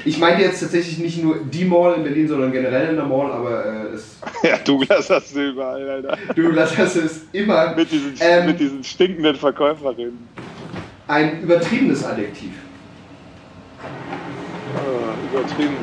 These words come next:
Speaker 2: Kackend war doch schon ziemlich übertrieben, oder?
Speaker 1: Nee, sowas wie ultra krass, monsteröse.
Speaker 2: Ach so.
Speaker 1: So, so, so. So ganz
Speaker 2: Pornös.
Speaker 1: Pornös. Mhm.
Speaker 2: Mhm.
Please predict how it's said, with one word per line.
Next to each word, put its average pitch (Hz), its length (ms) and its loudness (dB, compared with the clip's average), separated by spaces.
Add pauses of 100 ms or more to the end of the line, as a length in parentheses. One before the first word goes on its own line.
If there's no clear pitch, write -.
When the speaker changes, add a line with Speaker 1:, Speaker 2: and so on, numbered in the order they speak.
Speaker 2:
Kackend 139 420 -2
war 135 80 6
doch 135 120 2
schon 123 200 -6
ziemlich 139 260 -6
übertrieben, 120 640 -4
oder? 117 80 -2 (240)
Speaker 1:
Nee, 180 560 6
sowas 170 380 4
wie 160 500 6 (100)
ultra 180 380 4
krass, 143 540 -2 (840)
monsteröse. 135 440 0
Speaker 2:
Ach - 20 -2 (100)
so. 123 380 2 (240)
Speaker 1:
So, 135 240 -2
so, 117 160 -6
so. 113 300 -6 (400)
So 120 140 -10
ganz 127 260 0
Speaker 2:
Pornös. 143 560 4 (840)
Speaker 1:
Pornös. 143 760 0 (100)
Mhm. 143 480 -6 (480)
Speaker 2:
Mhm. 117 320 -14